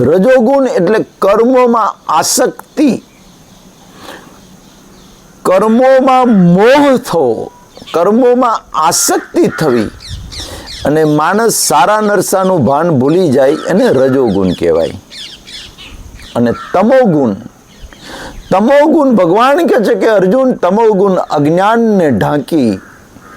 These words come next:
અને માણસને પ્રમાદમાં લઈ જાય છે. તમોગુણ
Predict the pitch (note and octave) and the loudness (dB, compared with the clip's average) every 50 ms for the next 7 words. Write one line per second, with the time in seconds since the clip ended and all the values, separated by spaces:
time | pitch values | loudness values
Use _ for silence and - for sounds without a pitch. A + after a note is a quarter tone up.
0 | - - - - - - - - - - A2 A2 G#2+ G2+ G2 G2+ A2 A#2+ C#3 D#3 | -20 -20 -20 -20 -20 -20 -20 -14 -8 -4 -2 -2 0 0 0 0 0 0 0 0
1 | E3 D#3+ - - - - C3 A#2 G#2+ G2+ - - - - A2+ A#2+ B2+ C#3 D3 D#3+ | 0 -2 -2 -4 -4 -4 -2 -2 -2 -2 -4 -6 -8 -6 -4 -2 -2 0 0 0
2 | E3 D#3 D#3 C3+ C3 A#2 G#2 G2 G2 G2 F#2 G2 F#2+ F#2+ F#2+ F#2 - - - - | 0 0 -2 -2 -2 -2 0 0 0 0 0 0 0 0 0 -2 -4 -6 -8 -10
3 | - - - - - - - - - - - - - - - - - - - - | -10 -14 -18 -20 -20 -20 -20 -20 -20 -20 -20 -20 -20 -20 -20 -20 -20 -20 -20 -20
4 | - - - - - - - - - - - - - - - - - - - - | -20 -20 -20 -20 -20 -20 -20 -20 -20 -20 -20 -20 -20 -20 -20 -20 -20 -20 -20 -20
5 | - - - - - - C3 C#3 D3+ D#3 D#3+ D#3 C#3 C#3 D#3+ F3+ G#3 C4+ | -20 -20 -20 -14 -8 -4 -2 0 0 2 2 2 2 0 0 0 0 0